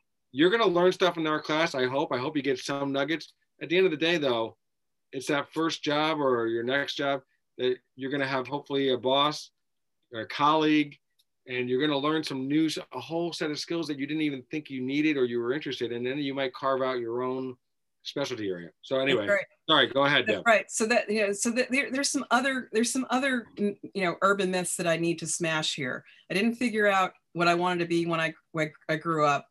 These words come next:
Speaker 2: I only figured out part of it when I was almost twenty-nine years old. Okay. And I started my business when I was forty-eight years old. I've been in, I've been in my business for twelve years. So it's never too late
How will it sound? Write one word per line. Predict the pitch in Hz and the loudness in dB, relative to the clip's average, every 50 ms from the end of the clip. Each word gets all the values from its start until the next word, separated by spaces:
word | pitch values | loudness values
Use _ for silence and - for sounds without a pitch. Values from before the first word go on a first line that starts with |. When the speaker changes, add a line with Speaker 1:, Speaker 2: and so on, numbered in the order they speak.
| _ _ | _ _
Speaker 2:
I | 170 180 | 0 2
only | 185 190 190 | 2 0 -2
figured | 180 - 208 185 185 180 | -2 0 -2 0 2 2
out | 170 156 - | 2 0 0
part | - - 202 196 185 | -2 -2 0 0 0
of | 170 165 | 0 -2
it | 151 135 - - _ _ | -2 -4 -4 -8 _ _
when | - 165 | -4 -2
I | 165 160 160 | 0 0 0
was | 160 156 - | -2 -4 -4
almost | - - 185 185 180 - | -4 -2 -2 -2 -4 -4
twenty-nine | - 190 180 175 170 156 151 147 | -4 -4 -4 -2 -2 -4 -4 -6
years | 135 147 - | -6 -6 -8
old. | 135 85 - - - _ _ _ _ _ _ _ _ _ _ _ _ | -8 -10 -10 -12 -18 _ _ _ _ _ _ _ _ _ _ _ _
Okay. | - 165 165 165 139 139 139 143 - - _ _ _ _ | -8 -4 0 2 2 2 2 0 -4 -10 _ _ _ _
And | - 165 | -2 0
I | 170 170 | 0 0
started | - - - 240 269 302 285 220 | 0 -2 0 0 0 0 0 0
my | 175 165 | -2 -2
business | 175 214 262 311 - 202 175 - | -2 -2 -4 -2 -4 -6 -6 -6
when | 160 143 | -6 -6
I | 135 | -6
was | 143 151 - | -6 -6 -8
forty-eight | - - 240 277 285 226 143 139 - - | -8 -8 -8 -6 -6 -6 -6 -8 -10 -12
years | - 110 117 - | -14 -14 -12 -12
old. | - - - - _ _ _ _ _ _ _ _ _ _ _ - | -14 -16 -18 -20 _ _ _ _ _ _ _ _ _ _ _ -8
I've | 156 | -6
been | 165 170 170 | -4 -2 -2
in, | 170 - | -2 -2
I've | - 165 170 | -4 -4 -2
been | 180 180 | -2 -2
in | 180 | -2
my | 180 180 | -2 -4
business | 175 185 175 170 180 170 | -4 -4 -6 -6 -6 -8
for | - 175 165 | -8 -10 -10
twelve | - - 165 147 151 156 | -6 -4 -4 -4 -4 -4
years. | 175 185 185 175 147 147 - | -6 -6 -6 -4 -4 -4 -2
So | 156 151 143 | -4 -4 -4
it's | - 170 165 - 196 | -4 -6 -6 -4 -2
never | 190 196 214 247 277 | -2 -2 -2 -2 -4
too | 269 - - 254 240 | -6 -4 -4 -2 -2
late | 220 202 165 139 143 - - | 0 -2 -2 -2 -4 -8 -12